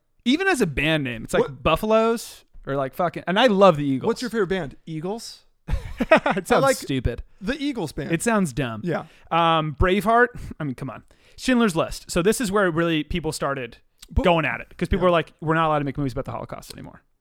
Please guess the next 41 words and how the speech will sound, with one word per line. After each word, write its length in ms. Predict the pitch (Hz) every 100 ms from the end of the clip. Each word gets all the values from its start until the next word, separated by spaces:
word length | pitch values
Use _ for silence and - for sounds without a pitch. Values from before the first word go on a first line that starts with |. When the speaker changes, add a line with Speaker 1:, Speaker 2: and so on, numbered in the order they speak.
| -
Speaker 2:
Jews 640 | 175 220 226 226 190 - _ _ _ _ _ _ _ _ _ -
don't 200 | 180 165
count? 260 | 165 208 - _ 139
Speaker 1:
No. 140 | 123 - _ _ -
Unfortunately, 400 | 151 160 151 -
I 40 |
mean, 280 | 160 165 147 -
according 460 | 160 147 165 151 139
to, 140 | 139 135
uh, 100 | 123 - - _
Speaker 2:
So 280 | - 170 147
that's, 240 | 135 185 208
Speaker 1:
doesn't 100 | 190
seem 180 | 180 175
Speaker 2:
that's 160 | 202
Speaker 1:
to. 40 | 220
Speaker 2:
what 80 | 156
the 100 | 147
Academy 340 | - 143 139
Award 260 | 131 135 135
needs 180 | 127
Speaker 1:
And 100 | 175
then 80 | 214
Speaker 2:
to 20 | 226
Speaker 1:
you 60 |
got, 140 | 208 196
you 60 |
got 180 | 190 165
Rain 260 | 180 214 220
Man, 240 | 214 208
Amadeus, 560 | 190 185 170 180 180 -
any 140 | 254 285
movie, 240 | 269 240
Chariots 280 | 151 214 202
of 80 | 180
Fire, 220 | 165 165
any 140 | 247 262
movie 180 | 269 226
that's 160 | -
taking 240 | 202 170 165
place 500 | 190 180 147 -